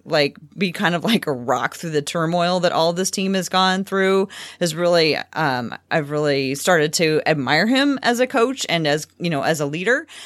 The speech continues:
And now he has added, uh, Ty Lue to the team, which I think is a really interesting addition. So,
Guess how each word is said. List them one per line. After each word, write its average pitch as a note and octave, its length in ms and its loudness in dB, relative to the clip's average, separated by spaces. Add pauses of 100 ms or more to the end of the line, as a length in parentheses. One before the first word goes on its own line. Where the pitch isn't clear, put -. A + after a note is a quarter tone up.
(160)
And G3+ 140 -2
now G3+ 180 4
he D4 160 0
has B3 220 -2
added, E3 560 0
uh, C#3+ 240 -2
Ty A3 380 0
Lue G#3+ 420 -6
to E3+ 180 -6
the C#3+ 120 -4
team, A#2+ 280 -6
which C#3+ 140 -4
I D#3+ 60 -2
think E3 140 -4
is E3 100 -2
a E3 60 -2
really D3+ 220 0
interesting D#3 420 -4
addition. D3+ 460 0 (320)
So, A#3 480 2